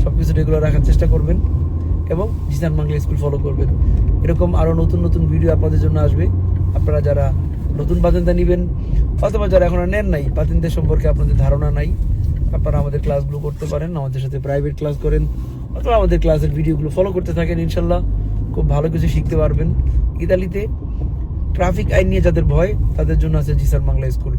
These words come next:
ভয় পাওয়ার কোনো কারণ নেই, যে যত বেশি জানবে সে তত বেশি বিপদমুক্ত হবে ইনশাল্লাহ।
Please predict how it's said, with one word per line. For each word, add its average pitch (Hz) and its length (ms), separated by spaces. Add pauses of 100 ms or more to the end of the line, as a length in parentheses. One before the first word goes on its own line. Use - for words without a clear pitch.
(540)
ভয় 160 160
পাওয়ার 160 180
কোনো 170 200
কারণ 165 240
নেই, 180 240 (680)
যে 156 140
যত 165 200
বেশি 175 200
জানবে 165 440
সে - 140
তত 156 240
বেশি 156 220
বিপদমুক্ত 147 500
হবে 127 220
ইনশাল্লাহ। 123 360